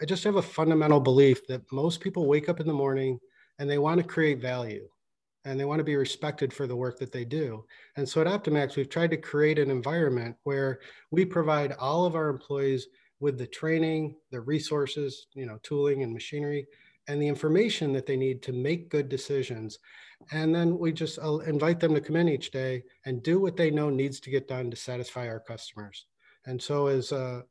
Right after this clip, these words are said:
as an organization, we have a relatively flat organizational structure. Um, and we just, we just wanna continue to strengthen and grow our, our, each of our employees,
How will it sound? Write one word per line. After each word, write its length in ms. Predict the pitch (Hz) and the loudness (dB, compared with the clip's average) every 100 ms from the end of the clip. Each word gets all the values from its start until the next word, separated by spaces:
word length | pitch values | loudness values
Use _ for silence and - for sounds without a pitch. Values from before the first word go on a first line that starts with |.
| _ | _
as 140 | 151 131 | -4 0
an 60 | |
organization, 600 | 143 139 135 143 156 156 | 2 2 4 4 2 2
we 40 | 139 | -2
have 120 | 120 | -2
a 40 | |
relatively 480 | 117 135 143 139 135 | -4 -2 -2 -2 -4
flat 440 | - - 131 147 - - | -4 -8 -6 -6 -10 -10
organizational 580 | 143 135 123 135 131 139 | -4 -2 -2 -4 -4 -8
structure. 600 | 127 - 143 - 185 185 _ - - _ _ | -10 -10 -10 -8 -10 -10 _ -20 -20 _ _
Um, 520 | 127 123 120 117 113 - - | -10 -6 -6 -8 -10 -14 -10
and 180 | 123 123 | -6 -4
we 100 | 123 | -4
just, 320 | 143 139 - | -4 -6 -8
we 100 | 139 | -6
just 200 | 131 - | -4 -4
wanna 420 | 139 135 127 123 - _ _ - | -4 -4 -4 -10 -14 _ _ -2
continue 520 | 139 - 151 147 135 | -2 0 0 2 2
to 80 | 123 | -2
strengthen 500 | - 139 139 139 147 | -4 -2 -2 0 0
and 160 | 123 | 0
grow 480 | 117 127 151 151 147 _ - | -2 -2 -2 -4 -8 _ -10
our, 400 | 135 127 123 123 - | -6 -6 -8 -10 -12
our, 160 | 131 - 139 | -14 -12 -12
each 200 | 135 135 | -10 -6
of 60 | |
our 120 | 143 | -4
employees, 640 | 139 127 147 147 156 151 | -2 -4 -2 -2 -2 -6